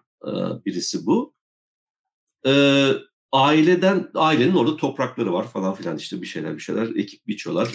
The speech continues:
Yani hali vakti yerinde aslında. E, Yeniçeri'yi görmeye geliyor orada toprakları yöneten kardeş, yan-, yanlış hatırlamıyorsam uzun zaman oldu okuyalı çünkü.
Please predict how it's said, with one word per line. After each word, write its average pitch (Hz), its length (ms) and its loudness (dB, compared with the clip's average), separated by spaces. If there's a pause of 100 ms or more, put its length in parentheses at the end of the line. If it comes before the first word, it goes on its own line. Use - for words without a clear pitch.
Yani 82 360 0
hali 104 260 2
vakti - 280 -4
yerinde 95 280 0
aslında. - 520 -4 (1300)
E, 131 60 4
Yeniçeri'yi 143 720 6
görmeye 185 680 4 (140)
geliyor 156 580 4 (260)
orada 123 520 0
toprakları 120 560 -4
yöneten 92 500 -2 (200)
kardeş, - 640 -4 (240)
yan-, 92 220 -2
yanlış 92 300 -2
hatırlamıyorsam 92 580 -6
uzun 107 200 0
zaman 92 280 -2
oldu 78 200 -6
okuyalı 95 340 -12
çünkü. - 200 -20